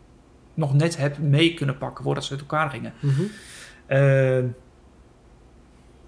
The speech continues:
Speaker 1: en ja, toch wel een soort beetje iets magisch. Iedereen hoorde je erover. Dat was goed, dat was
Speaker 2: Ja.
Speaker 1: fantastisch. Begin tweeduizend, ja, was ik net vijftien, zestien, nog geen rijbewijs.
Speaker 2: Ja.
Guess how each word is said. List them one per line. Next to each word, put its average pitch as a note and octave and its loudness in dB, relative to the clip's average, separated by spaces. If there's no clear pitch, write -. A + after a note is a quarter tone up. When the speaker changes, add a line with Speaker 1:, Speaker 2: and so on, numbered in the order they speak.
Speaker 1:
en F#3 0
ja, F3+ 0
toch F#3+ -6
wel F3+ 0
een E3+ -2
soort - -4
beetje - -6
iets C#3 -4
magisch. D3+ 0
Iedereen D#3+ 2
hoorde C#3+ 2
je B2 2
erover. - -8
Dat C#3+ -4
was C3+ -4
goed, D3+ -6
dat D3+ -12
was C3+ -8
Speaker 2:
Ja. C#3 -6
Speaker 1:
fantastisch. C#3 -4
Begin C#3 0
tweeduizend, C3 -2
ja, C#3+ -8
was C#3+ -12
ik - -14
net C#3+ -8
vijftien, C#3+ -6
zestien, C#3+ -6
nog C#3 -8
geen D3 0
rijbewijs. C#3+ -2
Speaker 2:
Ja. C#3+ -4